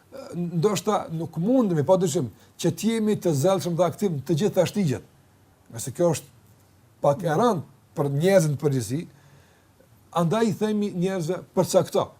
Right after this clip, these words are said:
Përcakto një shteg të caktuar që në te me të vërtetë do të dyfishosh apo do të tërfishosh ak-, a-,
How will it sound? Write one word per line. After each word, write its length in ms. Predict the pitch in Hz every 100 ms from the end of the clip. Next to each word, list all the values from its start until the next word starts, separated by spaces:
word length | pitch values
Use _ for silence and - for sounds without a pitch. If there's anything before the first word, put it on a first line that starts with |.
| _ _ _ _ -
Përcakto 400 | 151 165 175 202
një 160 | 190 151
shteg 300 | - 190 165
të 100 | 165
caktuar 420 | 156 123 196 190 170
që 240 | - 165 160
në 140 | 135 -
te 140 | 180 - - - -
me 120 | 165
të 60 | 180
vërtetë 260 | 175 175 143
do 100 | 156
të 100 | 120
dyfishosh 600 | 151 175 139 160 156 - - - -
apo 240 | 156 170
do 120 | 151
të 100 | 139
tërfishosh 580 | 156 147 143 196 190 - -
ak-, 300 | - - -
a-, 220 | 165 160